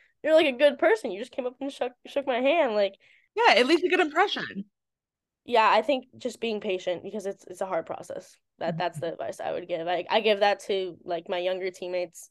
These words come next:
Speaker 1: in my club gym. It's not an easy process, and you just have to, like, know, like, your path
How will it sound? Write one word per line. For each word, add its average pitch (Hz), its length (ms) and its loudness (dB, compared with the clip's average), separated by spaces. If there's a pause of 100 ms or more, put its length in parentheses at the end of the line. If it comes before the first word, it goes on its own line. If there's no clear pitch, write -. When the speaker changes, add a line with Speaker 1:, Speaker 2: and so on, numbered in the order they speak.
Speaker 1:
in 190 80 -10
my 180 120 -6
club 180 340 -2
gym. 175 400 -2 (600)
It's 208 260 -2
not 190 280 2
an 170 120 -2
easy 165 320 -6
process, 165 640 -2
and 160 280 -8
you 175 180 -6
just 175 180 -12
have 180 240 -2
to, 170 140 -6
like, 165 240 -6
know, 170 300 -4
like, 165 180 -4 (400)
your 180 260 -2
path 175 480 -6